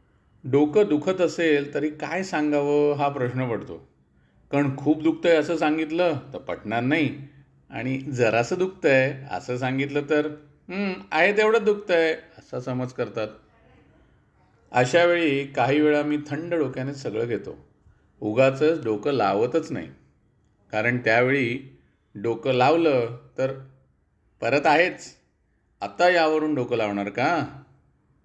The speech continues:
असो, चला, डोकं थोडं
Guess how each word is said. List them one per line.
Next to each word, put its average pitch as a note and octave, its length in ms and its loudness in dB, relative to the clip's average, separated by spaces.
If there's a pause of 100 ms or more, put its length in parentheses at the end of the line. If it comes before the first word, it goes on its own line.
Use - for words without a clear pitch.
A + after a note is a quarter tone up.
(640)
असो, D3 520 -4 (100)
चला, F3 240 2 (720)
डोकं D3 520 2
थोडं D#3 220 2